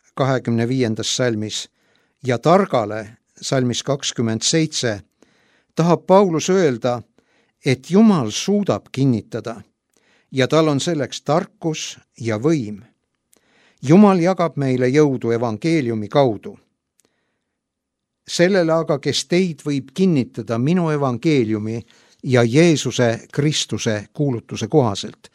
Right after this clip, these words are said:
ütleb salm kakskümmend viis. Evangeeliumist näeme, mis Jumal on tõotanud ja teinud meie heaks. Evangeeliumi lugemine ja kuulamine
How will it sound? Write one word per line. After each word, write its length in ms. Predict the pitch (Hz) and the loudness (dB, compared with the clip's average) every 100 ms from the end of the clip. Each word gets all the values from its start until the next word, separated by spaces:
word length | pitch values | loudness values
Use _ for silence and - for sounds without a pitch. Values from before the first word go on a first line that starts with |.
| _ _ - | _ _ -14
ütleb 200 | 101 110 | -10 -8
salm 320 | - 117 104 | -4 -2 0
kakskümmend 480 | 107 104 - 110 104 | 0 -2 -4 -2 -2
viis. 360 | 113 101 - - _ _ _ _ _ _ _ _ _ _ _ - | -2 -4 -10 -12 _ _ _ _ _ _ _ _ _ _ _ 2
Evangeeliumist 1080 | 170 175 151 202 202 165 143 127 - - | 4 4 4 6 6 6 4 2 0 -2
näeme, 600 | 156 156 165 127 117 110 - _ | 0 0 2 0 -2 -8 -18 _
mis 300 | 147 135 - | 0 0 2
Jumal 340 | 170 196 131 113 | 4 4 4 0
on 140 | 110 | 0
tõotanud 760 | 160 156 113 - 110 - - - _ _ | 2 2 2 -6 -12 -12 -18 -20 _ _
ja 140 | 131 110 | -6 0
teinud 360 | 143 156 123 - | 2 2 0 -2
meie 240 | 123 113 - | -4 -4 -4
heaks. 520 | 143 110 - - - _ _ _ _ _ _ _ - | -4 -4 -8 -10 -10 _ _ _ _ _ _ _ 0
Evangeeliumi 760 | 160 170 156 202 190 156 139 147 | 4 4 6 6 6 6 4 4
lugemine 720 | 202 185 135 113 120 117 117 | 4 4 4 4 4 2 2
ja 160 | 110 | -2
kuulamine 800 | - 185 160 117 113 117 113 113 | 0 0 2 2 0 0 -2 -6